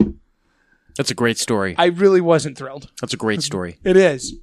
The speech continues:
Speaker 2: It's compelling and rich. <laughs>
Speaker 1: What was we talking about again?
Speaker 2: I don't know. Interna-
Speaker 1: Oh,
Speaker 2: international
Speaker 1: oh,
Speaker 2: shoe
Speaker 1: oh,
Speaker 2: day.
Speaker 1: I'm sorry. I was giving a loving tribute to, to the women in my life.
Speaker 2: Yeah, but you were done.
Speaker 1: Using this platform. Uh, uh, n-,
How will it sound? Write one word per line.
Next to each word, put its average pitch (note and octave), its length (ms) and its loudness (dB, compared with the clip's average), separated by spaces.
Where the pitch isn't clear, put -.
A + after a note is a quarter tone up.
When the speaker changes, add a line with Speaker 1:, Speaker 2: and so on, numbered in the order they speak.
Speaker 2:
It's - 100 -18
compelling E3 600 -2
and C#3 200 0
rich. - 480 -6
<laughs> - 1200 -12
Speaker 1:
What F#3+ 140 6
was B3+ 140 4
we C4 80 2
talking A#3+ 240 4
about A#3 180 2
again? A#3 340 -4
Speaker 2:
I C4 40 -8
don't E3+ 120 -4
know. D3+ 80 -4
Interna- F3 140 -4
Speaker 1:
Oh, G3+ 200 6
Speaker 2:
international G#3+ 420 4
Speaker 1:
oh, - 20 -10
Speaker 2:
shoe G#3 160 0
Speaker 1:
oh, G3+ 100 6
Speaker 2:
day. G#3 100 2
Speaker 1:
I'm G#3 120 0
sorry. F#3+ 240 2
I F3+ 80 4
was F#3+ 160 -2
giving F3+ 260 -2
a D3+ 180 -4
loving E3+ 340 2
tribute C#3+ 360 -2
to, C3 180 -4
to C3+ 140 -2
the A#2 100 -6
women C3 240 0
in A2 80 -2
my A2+ 140 2
life. G#2 340 0
Speaker 2:
Yeah, G3+ 80 2
but G3+ 140 2
you G#3+ 40 2
were A3 60 2
done. F3+ 380 0
Speaker 1:
Using B2+ 320 -6
this A2+ 120 -6
platform. G#2+ 560 0
Uh, D3 80 -10
uh, F#3+ 120 0
n-, G#3 300 6